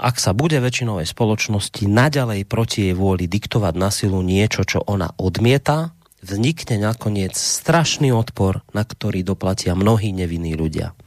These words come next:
Hovoríme to dopredu ako vec faktu, ktorá bude opäť raz nie príčinou, ale nutným dôsledkom.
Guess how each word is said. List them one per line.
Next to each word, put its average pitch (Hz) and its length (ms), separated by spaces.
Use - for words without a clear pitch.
Hovoríme 110 480
to 104 80
dopredu 123 480
ako 98 320
vec 92 160
faktu, - 480
ktorá 117 240
bude 101 240
opäť 107 400
raz 90 320
nie 127 240
príčinou, 107 720
ale 95 160
nutným 92 400
dôsledkom. 82 880